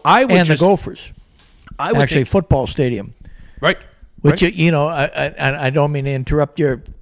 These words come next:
Speaker 2: train of thought. I'll make this quick. But it's always a, a fact that just amazes me. Th-, the Gophers' forty thousand seat or thirty thousand, whatever it is, i-, whether it's thirty thousand, forty thousand,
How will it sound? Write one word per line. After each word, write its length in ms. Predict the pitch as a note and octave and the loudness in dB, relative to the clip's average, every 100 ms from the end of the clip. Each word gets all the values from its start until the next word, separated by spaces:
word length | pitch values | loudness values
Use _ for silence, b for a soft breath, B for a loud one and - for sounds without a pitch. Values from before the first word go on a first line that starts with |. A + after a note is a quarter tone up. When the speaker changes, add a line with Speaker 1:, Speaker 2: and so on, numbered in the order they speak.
| - - - | -20 -20 -4
Speaker 2:
train 260 | F3+ D#3 | 0 2
of 100 | B2 | 0
thought. 300 | - C#3 B2 | -2 -2 -2
I'll 100 | A2+ | -6
make 240 | A#2+ C#3 - | -6 -8 -8
this 160 | A#2+ - | -12 -2
quick. 320 | G#3 D3+ - b - | -2 -2 -8 b -6
But 80 | C3+ | -6
it's 140 | - | -2
always 280 | F#3+ D#3+ C3 | 0 0 -2
a, 100 | B2 _ _ - | -4 _ _ -8
a 180 | A#2 F#2 _ | -8 -8 _
fact 320 | D#3 C#3 - | -8 -8 -10
that 120 | A2+ - | -16 -12
just 240 | C3+ - | -14 -12
amazes 520 | G#2+ A#2+ D3 A#2+ G#2 | -10 -8 -8 -8 -12
me. 260 | G#2 G2+ F#2+ b b b b b b b b b b b - | -10 -10 -10 b b b b b b b b b b b -20
Th-, 140 | A#2+ - _ _ _ - | -20 -20 _ _ _ -6
the 120 | C3+ | -6
Gophers' 600 | A2+ F3 G#3+ A#3 G#3 D#3 | 2 2 2 -2 -2 -4
forty 540 | - - F#3 F#3 G3 E3 | -10 -10 -4 -4 -4 -10
thousand 1000 | - D#3+ D#3 D3+ D#3+ E3+ D#3 D3+ D3 - _ | -8 -6 -4 -4 -6 -8 -8 -8 -10 -14 _
seat 520 | - - D#3 D3 - | -18 -8 -6 -6 -6
or 160 | B2 G#2 | -6 -6
thirty 380 | - D3+ D3+ C3 | -4 -2 -2 -6
thousand, 420 | C3+ C#3 C3 B2 | -6 -6 -8 -6
whatever 320 | D3 G3 F#3 | -2 -2 -2
it 60 | D#3 | -2
is, 280 | C3 A2+ _ _ | -4 -8 _ _
i-, 140 | E3 C#3+ | -6 -4
whether 260 | C#3+ C#3 C3 | -4 -4 -6
it's 120 | - | -4
thirty 280 | F#3 F3+ E3 | -2 -2 -2
thousand, 380 | E3 D#3+ C#3 | -2 -2 -4
forty 240 | B2 D#3 C#3+ | -6 -6 -4
thousand, 440 | C#3+ B2 A#2 A#2 | -6 -6 -6 -10